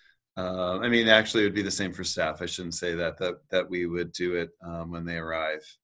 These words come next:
um, at the building. Um, so that's, that's, you know, you, you could have a number of students who don't fill it out, and so we need to, you know, really work on what that's gonna look like and how many adults will be involved. But we'll be doing that every day.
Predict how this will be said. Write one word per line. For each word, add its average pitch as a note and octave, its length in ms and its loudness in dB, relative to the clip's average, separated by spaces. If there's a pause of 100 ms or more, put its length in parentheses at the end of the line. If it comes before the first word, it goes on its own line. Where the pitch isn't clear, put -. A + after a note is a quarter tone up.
(160)
um, D#2 400 -16
at E2+ 120 -14
the E2 80 -20
building. D#2 420 -12 (920)
Um, E2+ 420 -6
so G#2+ 200 0
that's, G#2 400 4
that's, - 680 6
you A2 120 0
know, G2 180 0
you, F#2+ 180 -4
you G#2 240 -6
could G2+ 200 -2
have F2+ 400 0 (300)
a G2 80 -6
number F#2 300 -2
of E2+ 80 -2
students F#2 420 -2 (840)
who F2+ 80 -6
don't F2 300 -8
fill E2+ 160 -2
it E2+ 60 -2
out, E2+ 200 0
and D#2+ 100 -6
so E2 180 -4
we E2 60 -6
need D#2+ 140 -10
to, D#2 400 -10
you E2+ 120 -12
know, E2 100 -12
really D#2+ 140 -6
work E2 180 -8
on D#2+ 80 -8
what D#2+ 140 -10
that's E2 180 -6
gonna E2 140 -8
look - 180 -10
like D#2+ 220 -6
and E2 80 -12
how E2 80 -8
many E2 100 -8
adults D#2+ 320 -8
will D#2+ 60 -20
be E2+ 100 -8
involved. D#2 400 -10
But - 100 -20
we'll G#2 120 0
be A2 80 0
doing G2+ 180 -2
that F2 160 -2
every F2 200 -2
day. F2+ 280 2